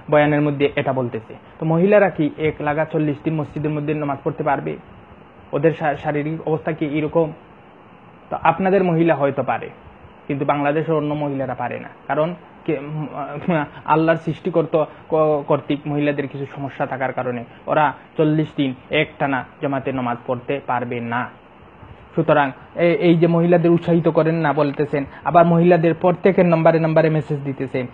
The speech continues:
একের পর এক মেসেজ দিতেছেন, এ, নামাজে আসেন, এই করেন, এই করেন। তো এ-, এ-, একদিকে বলেন, এ, হ-, এ-, এ, আমরা উৎসাহ দেই না, অন্যদিকে বলেন। আবার একটা জিনিস সত্য কথা বলেছে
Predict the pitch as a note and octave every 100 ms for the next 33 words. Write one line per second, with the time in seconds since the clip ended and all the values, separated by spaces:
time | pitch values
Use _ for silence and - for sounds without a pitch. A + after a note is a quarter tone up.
0 | - D3+ E3 D#3 D3 D3 C#3 C#3 D3 C#3
1 | B2+ B2+ B2 A#2+ - - D3+ - D#3 C#3
2 | C3 C3+ C3 D3 C#3 B2+ C3 C3 C3+ C3+
3 | C3 B2+ A#2+ - - - A3 G#3+ G#3 F3
4 | G3+ E3+ G3+ G3+ A3 A3+ G3 G3 E3 F#3+
5 | F#3 F3 E3+ F3+ E3+ D#3+ E3 C3+ F3 E3
6 | - D#3 D#3+ F3 E3+ F3+ E3 E3+ D#3 D#3
7 | E3 E3 D#3 C#3 A#2 - - - D#3 G3+
8 | F#3+ F3+ A3 G#3+ F#3+ F3 F3 F#3+ G3 F3
9 | E3+ D#3+